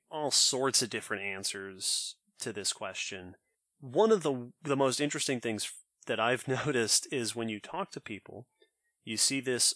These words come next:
on, you know, in classrooms and on T V and in books and such,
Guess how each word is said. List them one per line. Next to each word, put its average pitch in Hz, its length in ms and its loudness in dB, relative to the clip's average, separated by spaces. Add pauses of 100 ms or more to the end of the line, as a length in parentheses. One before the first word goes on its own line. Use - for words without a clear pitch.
on, 107 720 -2 (460)
you 160 100 2
know, 104 100 2
in 95 120 -6
classrooms 117 600 0
and 95 80 -8
on 90 140 -12
T 123 240 -6
V 110 340 -4
and 98 120 -4
in 92 140 -8
books - 280 0
and 104 160 -4
such, - 480 -4